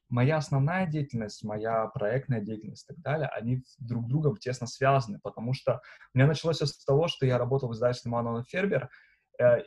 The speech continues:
и у меня были большие сложности с email-рассылками. То есть я умел писать тексты, там, че-то выдумывать,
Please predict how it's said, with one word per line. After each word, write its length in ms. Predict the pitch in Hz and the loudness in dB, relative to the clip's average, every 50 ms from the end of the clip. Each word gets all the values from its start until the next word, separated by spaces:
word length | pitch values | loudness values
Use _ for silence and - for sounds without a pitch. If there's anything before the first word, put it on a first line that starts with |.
| - | 2
и 40 | 131 | 2
у 60 | 131 | 4
меня 240 | 127 131 143 156 160 | 6 6 6 6 6
были 300 | 151 127 139 156 151 139 | 4 6 6 6 6 6
большие 360 | 110 120 117 117 - - 147 135 | 4 4 2 0 0 -2 -2 -2
сложности 440 | - - 131 135 123 123 - - 110 | 2 4 2 4 4 2 0 -2 -6
с 140 | 101 - - | -6 -4 0
email-рассылками. 840 | 117 120 123 123 113 104 98 101 - - 139 135 - - 80 80 - | 2 2 4 4 2 0 -2 -4 -4 0 0 0 0 -2 -8 -8 -10
То 120 | - - | -12 -12
есть 200 | - - - - | -12 -12 -8 -4
я 100 | 104 101 | -4 -2
умел 200 | 113 131 147 143 - | 0 0 -2 -2 -2
писать 260 | - - 156 139 - | -2 -4 -4 -4 -2
тексты, 840 | - 175 190 185 - - - - 165 165 165 160 160 160 156 147 143 | -4 -4 -4 -4 -4 -8 -8 -6 -6 -4 -2 -2 -2 -2 -4 -4 -4
там, 260 | - 113 110 107 98 - | -4 -4 -4 -4 -8 -8
че-то 240 | - - 127 - 131 | -6 -4 -2 0 0
выдумывать, 560 | 120 131 139 143 185 190 190 180 165 151 143 | 2 2 2 4 4 2 2 2 2 0 -2